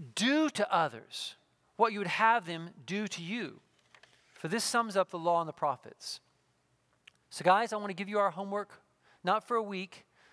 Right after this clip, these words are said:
but for life, okay? This is, this is your homework for life. And, uh, my job is to translate,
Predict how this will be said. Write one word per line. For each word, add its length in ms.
but 220
for 80
life, 560
okay? 320
This 180
is, 140
this 160
is 100
your 120
homework 300
for 120
life. 320
And, 180
uh, 60
my 180
job 320
is 120
to 100
translate, 880